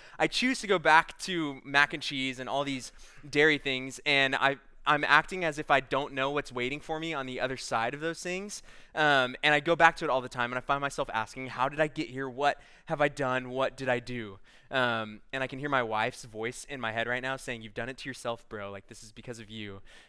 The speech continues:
Um, but that's just a, a funny example. There's some, a ton of other things in my life from past and present where I end up asking myself that question, "How did I get here?" In college, in the past, it was determining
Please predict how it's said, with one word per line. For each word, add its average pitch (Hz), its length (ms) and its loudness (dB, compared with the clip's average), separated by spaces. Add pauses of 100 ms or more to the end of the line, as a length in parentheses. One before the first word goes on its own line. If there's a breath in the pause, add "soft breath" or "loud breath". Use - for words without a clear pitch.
Um, 120 500 -2 (180)
but 220 300 10 (160 loud breath)
that's 254 180 2
just - 180 -2
a, 220 220 4
a 190 60 4
funny 190 240 4
example. 190 560 -2 (260 soft breath)
There's 214 200 0
some, 208 240 -2
a 180 100 6
ton 233 300 2
of 214 100 2
other 196 380 4 (360)
things 196 300 0
in 175 140 -2
my 156 160 6
life 151 300 8
from 156 180 -8
past 160 380 4
and 156 180 -6
present 143 540 0 (260 soft breath)
where 147 580 6
I 151 180 6
end 147 140 0
up 151 140 -2
asking 139 320 0
myself 151 240 -6
that 139 100 -2
question, 147 280 -6
"How 139 220 6
did 147 140 0
I 131 60 4
get 120 180 -4
here?" 165 200 0
In 151 160 -4
college, 170 380 4
in 170 120 -6
the 147 40 -4
past, 135 480 2 (280 soft breath)
it 170 180 2
was 156 460 4 (180)
determining 156 640 -2